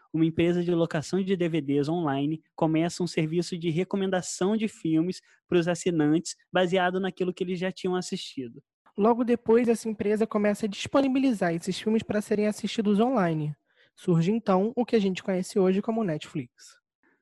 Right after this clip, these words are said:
Speaker 1: Não demora muito pra esse serviço se popularizar, e em dois mil e onze ele tava disponível pra América Latina inteira.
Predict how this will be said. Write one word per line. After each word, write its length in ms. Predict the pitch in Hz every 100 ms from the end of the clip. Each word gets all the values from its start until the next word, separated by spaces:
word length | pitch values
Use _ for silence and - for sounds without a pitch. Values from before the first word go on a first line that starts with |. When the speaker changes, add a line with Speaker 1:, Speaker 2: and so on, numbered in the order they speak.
| _ _ 147
Speaker 1:
Não 160 | 165 208
demora 320 | 220 202 190
muito 300 | 165 180 -
pra 140 | 170
esse 200 | 170 -
serviço 480 | - 170 156 180 190
se 140 | -
popularizar, 880 | 170 185 196 196 196 220 156 135 127 _ _ -
e 100 | 170
em 120 | 180
dois 240 | 180 170 165
mil 180 | 196
e 80 | 220
onze 400 | 165 160 190 196 170
ele 180 | 165
tava 240 | 170 170 175
disponível 560 | 170 - 180 175 175
pra 160 | 165 185
América 380 | 175 170 180 175
Latina 320 | 175 - 180
inteira. 520 | 233 220 139 123 123